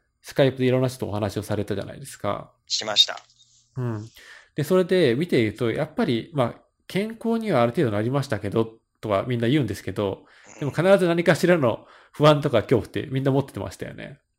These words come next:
Speaker 2: ありますね。
Speaker 1: で、それはイコール、アイキューが下がってる状態なんで、
Speaker 2: うん。
Speaker 1: 病気になりやすいっていうことにもつながってくるんですよね。常にストレスを抱えてるんで。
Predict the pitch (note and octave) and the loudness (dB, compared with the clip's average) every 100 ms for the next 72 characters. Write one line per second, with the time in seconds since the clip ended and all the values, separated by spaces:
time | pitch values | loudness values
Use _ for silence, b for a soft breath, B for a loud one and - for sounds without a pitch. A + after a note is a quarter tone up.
0 | _ _ _ - C3 A#2 - F#2 F#2+ F2 | _ _ _ -6 -6 -4 -4 -6 -10 -10
1 | - - F3 A3 A3 G3+ G3 A3+ A#2 G2 | -12 -8 -2 2 4 4 4 0 2 0
2 | - _ _ _ - F3 E3 A2 B2 D#3 | -6 _ _ _ 0 2 2 2 2 0
3 | A2+ G2+ F#2+ G#2 G2 F#2 G2 G2+ F2 - | 0 -2 -4 -4 -4 -6 -2 -2 -2 -10
4 | b b b b _ - - A2 E3+ F3 | b b b b _ -18 -12 2 4 4
5 | F3 C#3+ D3 E3+ E3+ F3 - - G#2 F#2+ | 0 0 2 2 2 -2 -4 -6 -6 -6
6 | G2+ G#2 G2 F#2+ - _ - B2 A2+ A2 | -8 -8 -8 -10 -14 _ -6 -2 0 -2
7 | A#2 A2+ - C3+ C#3+ D3 G#2 C#3 G2+ F#2 | -6 -6 -8 -8 -4 -2 0 0 0 -4
8 | - F#2+ - - F2+ - G#2+ | -4 -4 -4 -12 -12 -16 -18